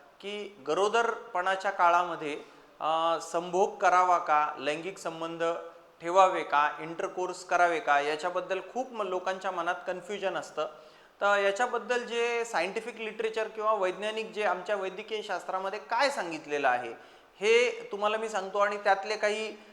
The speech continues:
अ, महत्त्वाची गोष्टी किंवा काळजी घेण्यासारख्या ज्या गोष्टी आहेत, अ, त्याही मी तुम्हाला सांगतो. तर असं म्हटलं जातं वैद्यकीय शास्त्रामध्ये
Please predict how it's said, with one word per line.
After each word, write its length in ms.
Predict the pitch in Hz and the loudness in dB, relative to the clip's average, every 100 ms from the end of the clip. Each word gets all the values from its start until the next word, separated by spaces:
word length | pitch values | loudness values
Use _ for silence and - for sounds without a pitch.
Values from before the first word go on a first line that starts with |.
| - | -6
अ, 160 | - 170 | 2 4
महत्त्वाची 520 | 175 185 190 202 208 | 6 4 4 0 0
गोष्टी 280 | 185 185 214 | -4 -4 -4
किंवा 160 | 196 185 | -4 2
काळजी 340 | 170 170 202 | 4 4 2
घेण्यासारख्या 540 | 196 185 185 160 175 | 0 0 0 -2 -2
ज्या 100 | 175 | -2
गोष्टी 300 | 180 170 - | -2 -4 -6
आहेत, 140 | 165 156 - - - _ - | -6 -6 -12 -20 -20 _ 0
अ, 480 | 156 165 160 165 156 - - | 4 6 6 6 2 0 2
त्याही 200 | 185 196 | 4 4
मी 100 | 196 | 0
तुम्हाला 320 | 196 185 180 | -4 0 0
सांगतो. 560 | 175 147 135 143 - - - 214 | -2 -8 -8 -10 -10 -20 -6 -2
तर 140 | 208 - - - - - - | 0 -2 -10 -20 -20 -16 -4
असं 480 | 180 - 262 254 240 | -2 4 6 8 6
म्हटलं 320 | 185 185 202 | 0 -4 0
जातं 480 | 214 202 208 196 - | 4 4 4 0 0
वैद्यकीय 420 | 165 165 185 190 | -2 -2 -4 -4
शास्त्रामध्ये 680 | 180 160 139 156 156 143 135 | -4 -4 -4 0 0 0 -4